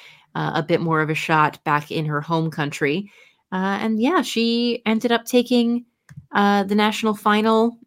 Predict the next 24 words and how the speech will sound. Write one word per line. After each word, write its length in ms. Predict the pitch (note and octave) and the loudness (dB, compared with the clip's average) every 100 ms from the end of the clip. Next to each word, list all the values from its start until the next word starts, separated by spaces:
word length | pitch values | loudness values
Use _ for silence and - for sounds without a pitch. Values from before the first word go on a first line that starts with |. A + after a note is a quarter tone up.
| _ | _
uh, 440 | F#3+ F#3 F#3 F3+ F3+ - | -8 -8 -8 -8 -8 -4
in 180 | F#3 F3+ | -4 -2
a, 600 | F#3 F3+ E3+ E3+ E3+ F3+ | -2 -2 0 0 -2 -4
like 180 | - E3+ | -8 -4
I 40 | |
said, 220 | F3 F#3 F3 | 0 0 -2
five-song 1120 | - G3+ G3 G3+ G3 - G3 F#3 F3+ F3 F3 - | 0 2 2 2 -2 -4 -4 -2 -2 -4 -8 0
final, 400 | G#3+ A3 A3 G#3 | 4 4 4 2
two-song 640 | G#3 G#3+ G3+ - F#3+ F3 | -2 -2 0 0 0 0
super 400 | F3 - A3+ A3 | -2 -2 0 0
final, 540 | G#3+ A#3 G#3+ G#3 G#3 G#3 - - - | 0 2 4 4 2 0 -8 -20 -6
um, 460 | F3 E3+ E3 D#3+ D#3+ _ _ | 0 2 4 2 -2 _ _
just 380 | - A3 G#3+ - | -2 0 0 -4
beating 400 | G#3+ G3 G3 F#3+ | -6 -2 -2 -2
out, 420 | F3+ F3 F3 - - - _ _ _ - | -2 -2 -2 -4 -10 -16 _ _ _ 0
uh, 320 | E3+ E3 E3 - | 2 4 2 0
Langiseli 840 | F#3 A3 C#4 C4+ B3 B3+ A#3+ A#3+ | 2 4 4 2 0 2 4 4
og 140 | F#3+ | 2
Skuggarnir 880 | F3 - - C4+ B3+ A3+ A#3+ C#4+ C4+ | 0 -4 0 2 4 4 4 2 0
with 160 | G3+ F#3+ | -4 -4
the 60 | |
song 600 | E3+ - F#3+ F3+ E3+ D#3 D#3 - | -2 0 0 0 -2 -6 -8 -2
Okay. 640 | E3+ D#3 F#3 D3+ C#3+ F#3 E4+ _ _ _ _ _ _ _ - - _ - - - - - | -2 -2 -2 -2 -2 -6 -10 _ _ _ _ _ _ _ -20 -20 _ -18 -16 -16 -18 -10
Uh, 300 | F3 D#3+ D#3+ | -6 -6 -8